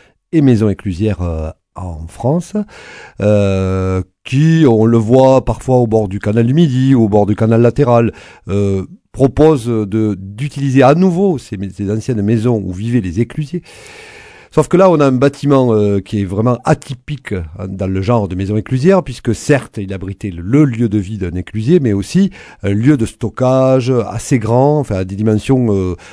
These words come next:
vraiment incomparables avec les autres maisons éclusières qu'on a l'habitude de voir. Donc, euh, un appel à projet. Il se trouve qu'à l'époque, je ne faisais pas partie du collectif, mais, euh,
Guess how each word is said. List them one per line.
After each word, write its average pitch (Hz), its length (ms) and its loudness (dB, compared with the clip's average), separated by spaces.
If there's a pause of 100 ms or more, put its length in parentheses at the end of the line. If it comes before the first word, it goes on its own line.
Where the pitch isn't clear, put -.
(120)
vraiment 117 260 0
incomparables 127 600 0
avec 104 140 0
les 107 140 -2
autres 123 160 -4
maisons 110 180 2
éclusières 135 440 2
qu'on 123 100 -4
a - 40 -2
l'habitude 131 320 -4
de 90 60 -6
voir. - 200 -16 (640)
Donc, 120 400 0 (100)
euh, 101 840 0 (460)
un 104 120 -2
appel 117 200 0
à 123 60 2
projet. 175 840 0
Il 135 100 -6
se - 60 -20
trouve 143 260 -4
qu'à 131 140 2
l'époque, 131 500 0
je 107 140 -2
ne 107 40 -2
faisais 110 200 -2
pas 110 100 -2
partie 117 300 -6
du 101 100 -8
collectif, 117 640 -4 (320)
mais, 117 320 2 (280)
euh, 95 180 -2